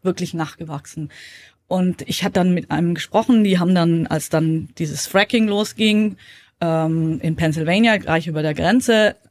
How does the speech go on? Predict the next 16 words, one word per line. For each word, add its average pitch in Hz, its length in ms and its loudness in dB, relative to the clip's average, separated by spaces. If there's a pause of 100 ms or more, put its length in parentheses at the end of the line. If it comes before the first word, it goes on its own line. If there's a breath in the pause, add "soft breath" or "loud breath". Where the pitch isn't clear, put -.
(100)
ähm, 170 300 -2
dann 165 160 -4
sprang 180 260 0
so 180 100 0
ein 180 80 2
bisschen 185 380 0
wenigstens 185 480 -2
wieder 160 220 -2
was 135 160 -6
an. 226 340 4
Da 175 140 -2
hat 175 100 -6
man 170 180 -2
halt 151 220 -4
Pipelines 180 640 0
oder, 156 340 -4